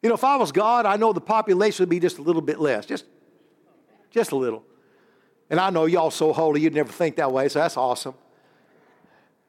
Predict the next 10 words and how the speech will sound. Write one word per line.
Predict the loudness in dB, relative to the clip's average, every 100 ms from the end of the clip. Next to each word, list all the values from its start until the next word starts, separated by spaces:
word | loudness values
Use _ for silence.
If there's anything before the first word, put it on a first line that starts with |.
| _ _
Of |
course, | -4 -2
God | 0 0 0
thinks | -2 -2
different | -2 -2 0
than | 0 2
we | 2
do, | 2 2
doesn't | 0 0 -4 -10
he? | -14